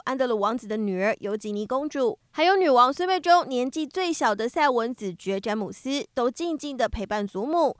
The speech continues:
这也是英国史上首次有君主的孙子参与了王子守夜传统仪式。此外，哈利在退出王室之后，已经失去荣誉军衔。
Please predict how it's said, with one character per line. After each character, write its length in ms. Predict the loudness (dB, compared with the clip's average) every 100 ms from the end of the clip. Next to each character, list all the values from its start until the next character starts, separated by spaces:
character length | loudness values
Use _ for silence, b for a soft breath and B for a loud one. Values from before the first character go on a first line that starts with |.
| b b
这 140 | 0 0
也 60 |
是 120 | 2
英 120 | -2 0
国 160 | 0
史 300 | 0 -4 -6
上 300 | 0 2 2
首 200 | -2 -6
次 200 | -6 -6
有 120 | -6
君 220 | -6 -6 -6
主 160 | -6
的 100 | -8
孙 280 | -6 -4 -4
子 260 | -4 -6 -8
参 300 | -8 -6 -2
与 120 | 2
了 140 | 2
王 240 | 2 0 -2
子 240 | -6 -6
守 240 | -4 -6
夜 180 | -4 -4
传 280 | -4 -8 -8
统 200 | -8 -8
仪 140 | -8
式。 340 | -8 -4 -2 -4 _
此 160 | -4 2
外， 240 | 8 8
哈 180 | 6 2
利 140 | 0
在 100 | 0 -2
退 200 | -2 -4
出 280 | -4 -6 0
王 200 | 0 0
室 140 | -8
之 140 | -8
后， 280 | 0 6 6 4
已 100 | -6
经 160 | -8
失 240 | -6 -4 -4
去 300 | -2 -2 0
荣 200 | -2 0
誉 160 | -6
军 220 | -6 -6
衔。 400 | -6 -2 0 0